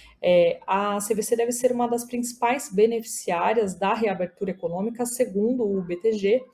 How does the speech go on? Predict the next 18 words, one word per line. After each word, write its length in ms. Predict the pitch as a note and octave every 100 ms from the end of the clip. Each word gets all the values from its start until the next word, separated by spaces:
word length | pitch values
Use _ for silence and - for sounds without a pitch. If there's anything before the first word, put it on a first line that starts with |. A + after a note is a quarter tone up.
| - - - -
ao 140 | A3
mesmo 300 | A#3 A#3+ B3
tempo 280 | A#3 A3+ -
que 100 | B3+
explora 500 | - - G#3+ A#3 A#3
seus 260 | A3+ A3
fortes 580 | - G#3+ A#3 A#3+ - -
relacionamentos 720 | A3+ G#3 G#3 G#3 G3+ G#3+ -
com 320 | - A3+ A3 A3
a 80 |
fragmentada 880 | A3+ - G#3+ G#3+ G#3+ G#3+ A3 A3 A3
indústria 760 | A#3+ A3 G3+ G#3+ - - G#3 -
hoteleira 800 | A3 A#3 A#3 G#3+ F#3 F#3 G3 G3 - _ _ _
e 100 | A#3
companhias 720 | A#3 A3+ A3 A3 G3 F#3+ F#3+ G3+
aéreas 760 | G3+ F3+ F3 F3+ F3+ F3+ F3+
no 240 | F#3+ F3+ G3+
segmento 960 | - G3 F#3+ F3 F3+ F#3+ - G3 F#3+